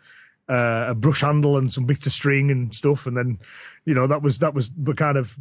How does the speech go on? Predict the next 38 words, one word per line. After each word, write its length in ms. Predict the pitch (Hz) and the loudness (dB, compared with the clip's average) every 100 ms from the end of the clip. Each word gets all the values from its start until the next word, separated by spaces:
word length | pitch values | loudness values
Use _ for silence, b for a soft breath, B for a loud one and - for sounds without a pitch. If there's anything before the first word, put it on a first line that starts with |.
| - | -8
just 180 | 143 | -6
thought, 100 | 156 | -2
"No, 100 | 143 | 0
I 100 | 135 | 0
wanna 180 | 135 135 | 2 0
learn 180 | 131 131 | 0 0
how 60 | 135 | -2
to 80 | |
do 160 | 131 131 | -2 -2
this 160 | 123 - | -2 -4
properly." 440 | 139 127 135 123 | -4 -2 -4 -4
And 60 | 127 | 0
there 60 | |
was 80 | 131 | 0
a 60 | 139 | 2
few 480 | 175 170 160 143 | 2 4 4 2
of 100 | 156 | 0
the 120 | 131 135 | 0 2
guys 400 | 147 139 139 123 | 2 2 2 0
that 100 | 135 | 0
I 20 | |
went 160 | 135 | -2
to 80 | 131 | -4
school 420 | 127 - 139 139 | -8 -2 0 2
with. 320 | 139 131 123 - | 0 -2 -6 -2
There 80 | 147 | 4
was 100 | 143 | 6
no 160 | 190 | 6
local 360 | 185 180 175 143 | 4 2 0 -4
club. 280 | - 139 123 | -6 -6 -2
There 80 | 135 | -2
was 80 | |
no, 320 | 135 156 147 143 | 2 2 0 -2
the, 200 | 135 139 143 | -4 -2 0
the 80 | |
nearest 340 | 143 160 147 - | 2 2 0 0
one 260 | 147 143 | 0 2
was, 400 | 135 131 113 - | 2 0 -2 -10